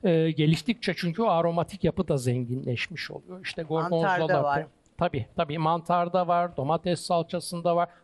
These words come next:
Speaker 1: Anne sütüne kadar gidiyor aslında mevcudiyeti. Ee,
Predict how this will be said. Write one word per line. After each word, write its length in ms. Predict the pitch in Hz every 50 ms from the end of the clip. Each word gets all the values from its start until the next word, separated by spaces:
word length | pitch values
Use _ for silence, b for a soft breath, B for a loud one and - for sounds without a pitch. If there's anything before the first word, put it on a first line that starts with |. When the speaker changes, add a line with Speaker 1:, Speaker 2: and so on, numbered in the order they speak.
| b -
Speaker 1:
Anne 300 | 180 190 214 214 196 175
sütüne 440 | - - 160 - - 156 151 143
kadar 340 | 131 - 147 135 139 127 131
gidiyor 480 | 131 131 - 139 - 139 143 139 117 113 -
aslında 460 | - - - - 123 120 117 123 117
mevcudiyeti. 800 | 117 120 120 127 127 123 - - _ 151 151 139 127 - 247 269 - B B B B B B B B B -
Ee, 500 | 208 196 196 196 196 202 202 196 196 214